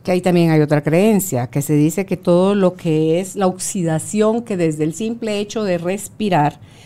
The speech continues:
oxida nuestro cuerpo, más la mala alimentación, más las emociones no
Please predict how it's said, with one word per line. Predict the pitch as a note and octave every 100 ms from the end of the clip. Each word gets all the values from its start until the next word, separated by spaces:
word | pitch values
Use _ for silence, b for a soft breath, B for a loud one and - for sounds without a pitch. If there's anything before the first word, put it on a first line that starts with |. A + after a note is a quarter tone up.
| B -
oxida | E3+ - - G3 G3
nuestro | G3 - F#3+
cuerpo, | F#3+ E3+ E3+ F3
más | E3+ D#3 D#3
la | D3+
mala | D#3 F#3
alimentación, | G3 F#3+ F#3+ F#3 F3+ E3 D#3+ D#3+
más | D#3
las | D3 D3
emociones | D#3 D3+ E3 F#3
no | F#3 F#3